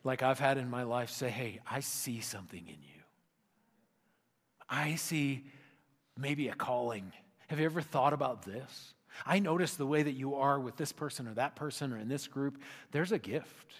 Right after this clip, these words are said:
And you're like, "What?" We couldn't see it ourselves, but someone else can, and they can draw it out of us. It takes trust to have people that can say those things to us. It takes trust for us to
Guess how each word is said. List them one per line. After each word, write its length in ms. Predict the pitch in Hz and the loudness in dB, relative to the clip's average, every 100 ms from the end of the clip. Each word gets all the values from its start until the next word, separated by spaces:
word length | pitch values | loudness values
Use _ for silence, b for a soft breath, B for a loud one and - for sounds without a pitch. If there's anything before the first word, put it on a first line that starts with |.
| - - | -16 -8
And 120 | 123 | -6
you're 80 | 120 | -4
like, 200 | 101 104 | -8 -4
"What?" 240 | 127 165 - - _ _ _ _ _ _ _ b b b - | -2 -2 -8 -20 _ _ _ _ _ _ _ b b b -10
We 60 | |
couldn't 240 | - 143 104 | -4 -2 -2
see 180 | 147 | 0
it 80 | 135 | 0
ourselves, 440 | 117 - 131 123 120 | 0 -6 -4 -6 -8
but 100 | 117 | -8
someone 240 | 123 107 | -6 -6
else 220 | 110 127 | -8 -10
can, 240 | - 107 107 | -10 -10 -10
and 100 | 101 | -10
they 80 | 107 | -12
can 140 | 95 | -14
draw 240 | 98 101 | -14 -12
it 80 | 95 | -12
out 180 | 90 90 | -14 -16
of 160 | - - | -18 -20
us. 360 | - - - _ _ _ _ _ _ _ B B B B B B B _ - | -20 -20 -20 _ _ _ _ _ _ _ B B B B B B B _ -6
It 100 | 151 | 4
takes 360 | 180 156 - | 6 6 0
trust 720 | - 190 165 127 - - - - - - | 2 6 8 6 -2 -8 -12 -18 -20 0
to 60 | |
have 200 | 139 139 | 2 2
people 260 | - 143 143 | 0 -2 0
that 140 | 139 | 0
can 120 | 139 127 | 0 0
say 200 | 151 160 | 4 6
those 180 | 170 - | 4 2
things 280 | 170 156 | -2 0
to 220 | - 160 160 | 2 4 4
us. 140 | - | 0
It 60 | 143 | -2
takes 240 | 143 - | -4 -4
trust 420 | - 156 139 - | 2 4 4 2
for 200 | - 143 | -6 -2
us 120 | 131 | -2
to 100 | - | -4